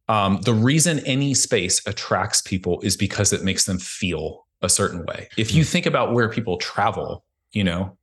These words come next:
Speaker 1: uh, people travel to, you know, gorgeous thousand-year-old, you know, cities in Europe. People go to cathedrals. People go to, you know, gorgeous national parks and,
Speaker 2: Yeah.
Speaker 1: and mountains and, and,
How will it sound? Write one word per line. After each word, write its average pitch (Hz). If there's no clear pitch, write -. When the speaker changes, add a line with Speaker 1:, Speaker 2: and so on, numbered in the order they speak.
Speaker 1:
uh, 90
people 104
travel 113
to, 98
you 90
know, 90
gorgeous 113
thousand-year-old, 107
you 101
know, 90
cities 127
in 107
Europe. 92
People 107
go 107
to 107
cathedrals. 110
People 110
go 110
to, 107
you 104
know, 92
gorgeous 113
national 110
parks 113
and, 95
Speaker 2:
Yeah. 92
Speaker 1:
and 98
mountains 107
and, 95
and, 98